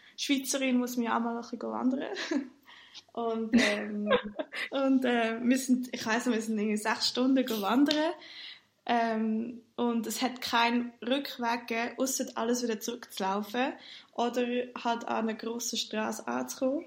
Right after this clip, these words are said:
Speaker 1: Und wir sind das Dritte gewesen und ich
Speaker 2: Mhm.
Speaker 1: habe ein paar Leute im Hostel kennengelernt und dann haben wir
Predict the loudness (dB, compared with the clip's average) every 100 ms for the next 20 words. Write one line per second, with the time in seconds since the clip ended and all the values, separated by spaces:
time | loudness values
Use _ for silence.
0 | -10 -20 -20 -20 _ -4 0 0 -2 -4
1 | -4 -4 -2 -4 -4 -2 2 4 4 4
2 | 4 2 0 -6 -6 -2 0 0 0 -2
3 | -2 -2 -6 -4 -2 -2 0 2 2 2
4 | -2 -4 -4 -2 -2 0 -2